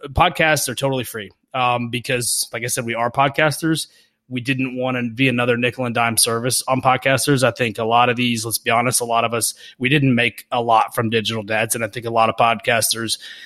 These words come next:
don't, unfortunately, get to monetize their site a whole lot, um, or, you know, their show. So we just, uh, decided we weren't gonna charge them. And we figured, you know, um, let's go ahead and extend that a little further, and let's make a really solid free option for guests as well. And the motivation for that was really,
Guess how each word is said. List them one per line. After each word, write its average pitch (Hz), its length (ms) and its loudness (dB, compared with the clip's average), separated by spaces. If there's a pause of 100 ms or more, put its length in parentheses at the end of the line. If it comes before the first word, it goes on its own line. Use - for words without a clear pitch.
(300)
don't, 196 380 6
unfortunately, 120 560 0
get 104 180 -4
to 120 60 -4
monetize 113 600 0
their 113 140 -4
site 104 400 0
a 117 80 2
whole 117 180 4
lot, 98 320 -2 (400)
um, 131 440 4 (100)
or, 139 140 4
you 131 140 0
know, 123 80 2
their 117 140 -2
show. 107 320 0 (920)
So 196 380 8
we 185 140 0
just, 180 280 0
uh, 165 200 6
decided 160 320 2
we 151 80 2
weren't 156 180 -2
gonna 151 180 -6
charge 151 380 -2
them. 104 260 -12
And 127 120 -10
we 139 80 -4
figured, 135 360 -4
you 135 80 -4
know, 131 300 -2 (120)
um, 131 360 0 (160)
let's 143 220 -2
go 151 180 2
ahead 143 240 2
and 135 160 -2
extend 139 340 -4
that 131 120 0
a - 20 -2
little 127 220 -6
further, 160 320 2
and 131 120 0
let's 131 200 -2
make 143 180 0
a 135 80 0
really 131 400 -2
solid 127 560 -2
free 131 300 -2
option 120 340 -4
for 117 180 -12
guests 120 400 -2
as 120 160 -2
well. 127 420 4
And 131 120 -2
the 135 40 2
motivation 147 500 2
for 113 120 -14
that 127 280 2
was 117 200 -8
really, 151 400 4